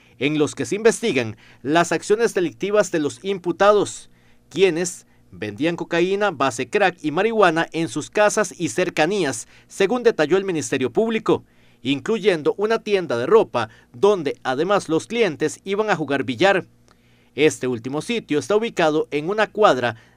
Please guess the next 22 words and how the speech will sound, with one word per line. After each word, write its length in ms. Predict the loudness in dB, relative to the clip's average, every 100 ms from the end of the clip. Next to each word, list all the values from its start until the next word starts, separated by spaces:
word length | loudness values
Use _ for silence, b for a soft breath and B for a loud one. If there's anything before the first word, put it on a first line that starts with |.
| -6
de 140 | 2
los 180 | 2 2
tribunales 640 | -2 -2 0 0 2 0 -2
de 80 |
justicia. 600 | -4 -4 -6 -6 0 -2 -2 _ _ _ b b b b
Los 260 | 0 0 2
sospechosos 680 | -2 -4 2 2 2 -2 -4
operaban 540 | -2 4 4 4 0 -6
en 180 | -4 -2
los 120 | -2
sectores 580 | -4 -4 -2 0 -2 -4
de 160 | -4
Cañaza, 600 | -4 -4 -2 -2 -2 -8 b b b
centro 500 | -2 4 4 4 2
de 60 | 2
Puerto 340 | 0 0 -2
Jiménez 500 | -2 -2 -2 -2 -2
y 100 | -2
la 180 | 0 0 0
urbanización 880 | 0 2 2 0 -2 2 0 0 -2
El 200 | -2 0
Colegio, 480 | 0 0 2 0